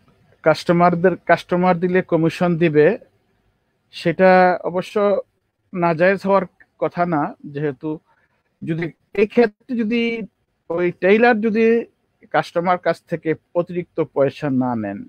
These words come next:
যেমন একটা দিশ দশা সেলানোর স্বাভাবিক rate ছয় দিনার বা আট দিনার, যেটা আমরা জানি আট দশ দিনার হয়। এখন এই trailer মালিক যদি আবার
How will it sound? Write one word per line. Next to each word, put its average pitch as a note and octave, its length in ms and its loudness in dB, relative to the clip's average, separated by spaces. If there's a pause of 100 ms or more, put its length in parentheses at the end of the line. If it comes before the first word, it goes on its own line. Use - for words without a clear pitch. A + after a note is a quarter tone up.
যেমন D3+ 300 0
একটা C#3+ 300 0 (800)
দিশ C#3+ 180 -2
দশা C#3+ 260 -4
সেলানোর C#3+ 540 0 (400)
স্বাভাবিক D3+ 500 2
rate D3 240 4
ছয় C#3+ 180 2
দিনার C3 280 0
বা B2 160 0
আট B2 100 -2
দিনার, A#2 360 -4 (520)
যেটা C3 460 2
আমরা B2+ 200 2
জানি A#2 280 -2
আট A#2+ 120 0
দশ A#2 200 -2
দিনার G#2+ 280 -6
হয়। A#2 220 -6 (600)
এখন E3 420 4 (680)
এই B3 260 4 (200)
trailer G3 360 6
মালিক F3+ 420 4
যদি E3+ 340 2
আবার D#3+ 300 6